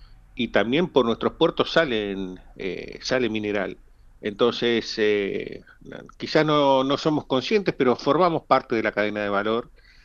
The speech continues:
Y creo que también existe una enorme oportunidad en lo que es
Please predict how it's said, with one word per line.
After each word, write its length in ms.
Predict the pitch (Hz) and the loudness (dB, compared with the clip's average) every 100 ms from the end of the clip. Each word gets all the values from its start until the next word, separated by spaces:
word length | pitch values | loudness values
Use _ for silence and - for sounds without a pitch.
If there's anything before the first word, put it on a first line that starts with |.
| - - | -20 -14
Y 100 | 139 | -6
creo 240 | 127 180 196 | 2 4 4
que 100 | 170 | 0
también 320 | - 139 175 | 0 0 0
existe 360 | 143 156 - 143 | -2 -6 -2 0
una 160 | 131 | 0
enorme 480 | 135 190 175 139 123 | 2 4 4 2 0
oportunidad 720 | 113 123 113 120 120 110 107 - - | -2 -4 -6 -6 -4 -4 -6 -10 -14
en 260 | - 110 113 | -10 -8 -4
lo 160 | 113 - | -6 -4
que 320 | 117 117 135 | -2 0 0
es 160 | 143 | -2